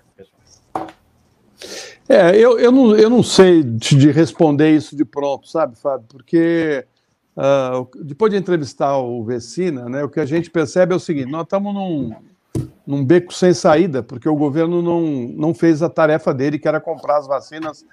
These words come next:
Speaker 2: lá em junho, e teve a oportunidade de fazer essas compras antecipadas. O Bolsonaro, eh, é um negacionista, co-, enfiou o país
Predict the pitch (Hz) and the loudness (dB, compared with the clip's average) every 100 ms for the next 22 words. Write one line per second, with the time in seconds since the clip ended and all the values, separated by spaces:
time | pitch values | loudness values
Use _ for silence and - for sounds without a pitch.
0 | _ _ 139 165 190 147 110 147 170 127 | _ _ 2 4 4 2 0 0 0 -2
1 | 113 170 175 160 160 156 147 120 156 127 | 0 2 2 2 -2 0 -4 2 0 0
2 | 123 143 123 139 143 127 - 135 143 123 | -4 -4 -2 -4 -4 -8 -6 -6 -6 -8
3 | 131 139 135 - - 175 180 185 - _ | -8 -10 -14 -16 -6 -4 -4 -10 -16 _
4 | _ - _ 262 208 185 - 156 143 143 | _ -20 _ 0 2 2 0 0 0 -2
5 | 120 117 - - 131 131 139 165 151 143 | -4 -12 -16 -8 -6 -4 -4 -4 -4 -6
6 | 127 127 - 170 147 196 190 - 208 151 | -6 -8 -8 -8 -6 -10 -10 -8 -6 -8
7 | - _ _ 214 202 185 - 156 196 - | -12 _ _ -6 -4 -4 0 4 4 2
8 | 139 147 160 117 | -4 -2 -4 -6